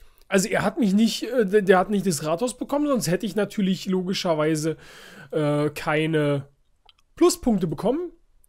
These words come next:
Schade, hat das Dunkle bekommen. Weil ich dachte nämlich gerade, das Lager sah ja jetzt nicht so aus, als hätte das, äh, einer, ja, abgeschossen. Ist aber leider doch der Fall gewesen. Egal, so ist das Leben. Mal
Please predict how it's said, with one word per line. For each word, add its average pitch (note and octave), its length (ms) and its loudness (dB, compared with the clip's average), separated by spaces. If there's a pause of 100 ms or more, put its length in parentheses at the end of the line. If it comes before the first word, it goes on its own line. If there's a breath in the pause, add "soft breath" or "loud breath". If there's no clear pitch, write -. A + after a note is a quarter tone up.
(380 soft breath)
Schade, F3 680 -2
hat G3 200 -2
das F#3 160 0
Dunkle G3 360 0
bekommen. D#3+ 420 -2 (160 loud breath)
Weil G#3+ 100 0
ich B3 100 -2
dachte B3 280 -2
nämlich B3 240 2
gerade, G#3+ 260 2
das F3 220 4
Lager F#3+ 360 2
sah E3 240 0
ja G3 120 2
jetzt F#3+ 260 4
nicht G#3+ 160 0
so A3 100 0
aus, F#3+ 200 0
als E3 160 0
hätte F#3+ 200 0
das, F3+ 240 0
äh, F#3+ 280 2
einer, F3 540 -2 (460 loud breath)
ja, F#3 360 4
abgeschossen. A3 760 -2
Ist - 280 -4
aber F#3+ 200 -2
leider F3 240 4
doch E3+ 180 -2
der F#3 120 0
Fall D#3+ 260 -2
gewesen. D3+ 360 -2
Egal, E3 480 0
so B3+ 180 0
ist - 220 -2
das G3+ 140 0
Leben. E3+ 520 -2
Mal E3 540 0